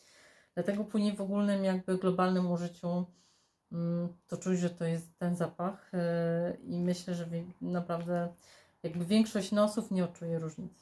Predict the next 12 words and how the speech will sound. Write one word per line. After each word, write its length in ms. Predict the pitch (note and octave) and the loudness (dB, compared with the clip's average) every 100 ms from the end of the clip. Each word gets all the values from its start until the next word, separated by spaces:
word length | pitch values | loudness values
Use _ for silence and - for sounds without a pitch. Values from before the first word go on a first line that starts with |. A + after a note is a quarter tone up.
| _ _ _ _ _ _ _ _ _ _ | _ _ _ _ _ _ _ _ _ _
W 180 | - - | -16 -8
ten 100 | G#3 | -6
sposób. 320 | F3 D#3+ D#3+ | -6 -6 -4
Dlatego 340 | E3 G3+ A3+ | -2 -2 2
ja 160 | G#3+ G3 | 4 6
was 280 | F#3+ F#3+ G3+ | 4 2 0
namawiam 680 | G3+ G#3+ G3 E3+ F#3+ C4 - _ - - - - | 4 6 6 4 2 2 -2 _ -20 -20 -16 -12
do 300 | E3 F3 F3 | 2 4 6
użycia 380 | F3+ F3+ F#3 | 4 2 2
tej 220 | F#3 F3+ F3+ | 0 2 4
alternatywy, 840 | F3 F3+ F#3 F3+ - D#3+ E3+ G#3 B3 _ _ - - _ - | 2 0 -2 -2 -2 -2 2 0 0 _ _ -20 -20 _ -4
e, 760 | E3 E3 E3 E3 E3+ E3+ E3 | 0 2 4 4 4 4 2